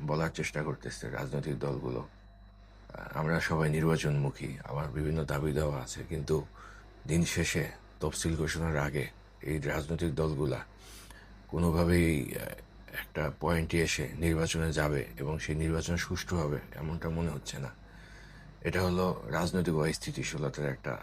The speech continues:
আলামত, মানে একটা সামনে যে নির্বাচন হবে না বা নির্বাচন হওয়ার সম্ভাবনা দেখি না, এমনটা, আহ, এটা বেশ ক্লিয়ার, বেশ দৃঢ়ভাবেই মনে হচ্ছে। কারণ, আহ, আজকেও জামাতের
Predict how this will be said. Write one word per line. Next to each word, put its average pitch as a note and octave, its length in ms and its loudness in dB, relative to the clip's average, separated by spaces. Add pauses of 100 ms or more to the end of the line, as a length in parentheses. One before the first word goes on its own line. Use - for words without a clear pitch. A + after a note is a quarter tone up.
আলামত, D2+ 380 0 (260)
মানে C#2+ 160 -4
একটা D#2 320 -4
সামনে D#2 360 -2
যে E2 100 2
নির্বাচন E2 460 2
হবে D#2 260 0
না E2+ 180 2
বা D#2+ 140 -2
নির্বাচন D#2 480 -2
হওয়ার D#2+ 220 0
সম্ভাবনা D2+ 540 -2
দেখি C#2 300 -2
না, F2 140 -4 (840)
এমনটা, D#2 440 0
আহ, C#2+ 240 -4 (260)
এটা D#2 320 0 (180)
বেশ - 340 2
ক্লিয়ার, D#2+ 340 4 (360)
বেশ - 260 -6 (1120)
দৃঢ়ভাবেই F2+ 460 6
মনে E2 240 4
হচ্ছে। - 320 -10 (760)
কারণ, - 360 0
আহ, - 100 -6 (560)
আজকেও F2 500 6
জামাতের D#2 680 2